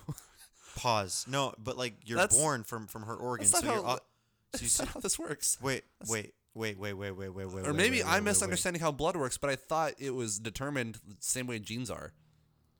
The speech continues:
Speaker 2: Wait, seriously? You don't, like, share blood with your mom?
Speaker 1: Well, no, you
Speaker 2: When
Speaker 1: do.
Speaker 2: you're
Speaker 1: But,
Speaker 2: first getting
Speaker 1: okay,
Speaker 2: started,
Speaker 1: okay,
Speaker 2: I
Speaker 1: we're gonna
Speaker 2: thought.
Speaker 1: go back to ninth grade biology. Do you remember what a Punnett square is?
Speaker 2: Yeah.
Speaker 1: I thought blood was like that,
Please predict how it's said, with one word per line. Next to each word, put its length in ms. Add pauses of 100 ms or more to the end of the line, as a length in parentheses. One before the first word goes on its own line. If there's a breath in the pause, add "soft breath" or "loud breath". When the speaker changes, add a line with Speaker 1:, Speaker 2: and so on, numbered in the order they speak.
(500)
Speaker 2:
Wait, 220
seriously? 440
You 100
don't, 120
like, 140
share 180
blood 220
with 100
your 100
mom? 260 (580)
Speaker 1:
Well, 100
no, 140
you 180
Speaker 2:
When 100
Speaker 1:
do. 60
Speaker 2:
you're 80
Speaker 1:
But, 80
Speaker 2:
first 220
getting 140
Speaker 1:
okay, 100
Speaker 2:
started, 320
Speaker 1:
okay, 80
Speaker 2:
I 60
Speaker 1:
we're 80
gonna 100
Speaker 2:
thought. 60
Speaker 1:
go 40
back 160
to 80
ninth 200
grade 120
biology. 520
Do 80
you 20
remember 200
what 120
a 60
Punnett 320
square 300
is? 260 (340)
Speaker 2:
Yeah. 220 (800)
Speaker 1:
I 60
thought 320
blood 180
was 140
like 220
that, 240